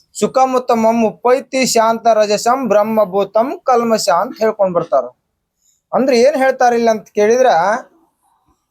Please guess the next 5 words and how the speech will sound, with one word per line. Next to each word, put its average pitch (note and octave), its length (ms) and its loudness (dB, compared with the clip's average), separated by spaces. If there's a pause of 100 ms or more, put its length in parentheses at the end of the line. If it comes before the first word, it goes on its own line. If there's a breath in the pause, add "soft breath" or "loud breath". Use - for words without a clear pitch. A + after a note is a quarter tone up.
(120)
ನೀನು A#3+ 220 2
ಯಾಗವೂ C#4 560 2
ಮಾಡಬಹುದು, D4+ 760 2
ತ್ಯಾಗವೂ C#4 580 0
ಮಾಡಬಹುದು, D4 960 2